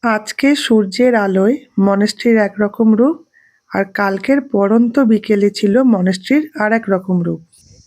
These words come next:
সূর্যের আলোয় চারপাশটা যেন চকচক করছে। পাহাড়ের এই ঝিঝি পোকার ডাক আমার খুব ভালো লাগে। আজকে ব্রেকফাস্টে দেয়া হয়েছে এগ থুপ্পা। ব্রেকফাস্ট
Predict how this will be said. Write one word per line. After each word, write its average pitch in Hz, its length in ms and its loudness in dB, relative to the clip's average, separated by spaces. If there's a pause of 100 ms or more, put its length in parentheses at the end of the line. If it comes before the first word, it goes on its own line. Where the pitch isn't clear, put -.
(240)
সূর্যের 240 680 2 (120)
আলোয় 220 320 2 (400)
চারপাশটা 208 680 -4 (100)
যেন 220 120 2 (200)
চকচক 226 440 -6 (140)
করছে। 190 380 -4 (1160)
পাহাড়ের 240 540 0
এই 320 120 6 (100)
ঝিঝি 208 320 0
পোকার 277 380 0 (100)
ডাক 220 280 -2 (260)
আমার 247 200 0 (160)
খুব 269 160 0 (120)
ভালো 185 220 -2
লাগে। 175 300 -2 (1080)
আজকে 226 380 -2
ব্রেকফাস্টে 233 680 0
দেয়া 208 260 0
হয়েছে 214 360 0 (380)
এগ 226 80 0 (120)
থুপ্পা। 202 380 -4 (840)
ব্রেকফাস্ট 233 720 -2